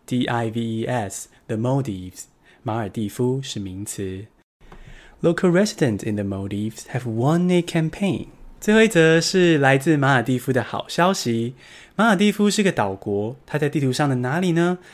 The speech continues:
我们想象一下世界地图上印度的位置。印度长得是一个倒三角的形状嘛，对不对？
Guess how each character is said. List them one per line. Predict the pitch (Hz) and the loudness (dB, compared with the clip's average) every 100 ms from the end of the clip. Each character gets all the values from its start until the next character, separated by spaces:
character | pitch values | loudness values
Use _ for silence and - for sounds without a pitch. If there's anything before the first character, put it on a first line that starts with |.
| - - | -16 -8
我 | |
们 | 113 | -6
想 | - 104 | -4 -4
象 | 143 127 | -2 0
一 | |
下 | 120 139 120 | 2 2 0
世 | - 143 | -2 -6
界 | 135 | -4
地 | 135 | -2
图 | 127 113 | -2 -2
上 | 135 120 - | -2 -2 -2
印 | 180 147 113 | -2 0 -2
度 | 120 | -4
的 | 101 98 | -4 -2
位 | 113 | -4
置。 | 101 - 101 - _ - - - - | -4 -8 -10 -12 _ -20 -20 -14 -4
印 | 208 | 0
度 | 208 | 2
长 | 196 139 | 2 2
得 | 123 | 2
是 | - | 0
一 | |
个 | 160 | 2
倒 | 147 185 160 | 2 2 0
三 | 160 | -2
角 | 160 101 | -2 -4
的 | 98 | -4
形 | - 101 | -8 -8
状 | 104 120 | -4 -6
嘛， | 95 | -6
对 | 107 | -8
不 | 98 | -4
对？ | 113 98 | -4 -4